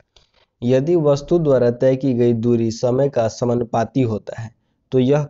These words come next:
कहा जाता है कि वस्तु की गति क्या होगी? इसका हो जाएगा ऑप्शन नंबर ए, नियम चाल।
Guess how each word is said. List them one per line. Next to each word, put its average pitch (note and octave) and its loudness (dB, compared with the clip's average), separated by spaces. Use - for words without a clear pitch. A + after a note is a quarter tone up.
कहा C3+ 0
जाता C3 0
है A#2 -2
कि A#2 -6
वस्तु A#2 0
की C3 -4
गति A#2+ -2
क्या B2+ 2
होगी? G#2+ -4
इसका - -6
हो B2 0
जाएगा A#2+ 0
ऑप्शन A#2 -6
नंबर A#2 -4
ए, C#3+ -4
नियम B2 2
चाल। G#2+ -10